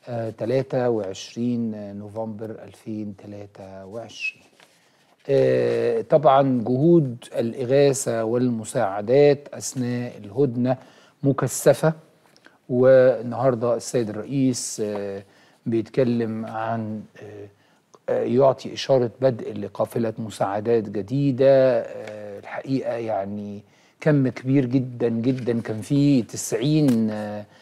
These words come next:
آه، شاحنة قبل كده، وفي مية بيتجهزوا دول من، آه،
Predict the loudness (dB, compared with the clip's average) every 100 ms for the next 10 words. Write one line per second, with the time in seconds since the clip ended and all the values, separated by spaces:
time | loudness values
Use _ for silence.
0 | _ _ -4 -2 2 4 4 2 2 2
1 | -2 -6 -2 4 4 4 2 2 4 4
2 | 2 -2 -4 -4 -2 0 2 2 2 2
3 | 6 6 4 -2 -20 -20 _ 0 4 4
4 | 4 0 -4 -6 -6 -8